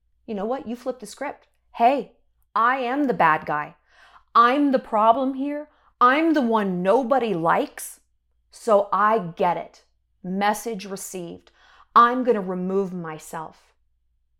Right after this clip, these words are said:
You won't have to deal with me again. No drama, no shade. I love you. My door is always open. I'm gonna miss you. But look, I know when I'm not wanted.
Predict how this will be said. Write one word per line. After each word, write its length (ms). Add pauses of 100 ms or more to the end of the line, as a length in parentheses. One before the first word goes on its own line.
(280)
You 140
won't 260
have 200
to 80
deal 220
with 180
me 160
again. 320
No 260
drama, 440 (380)
no 180
shade. 380
I 100
love 280
you. 120
My 180
door 240
is 120 (180)
always 540
open. 300
I'm 120
gonna 160
miss 320
you. 200 (1000)
But 180
look, 300 (600)
I 160
know 200
when 200
I'm 180
not 240
wanted. 360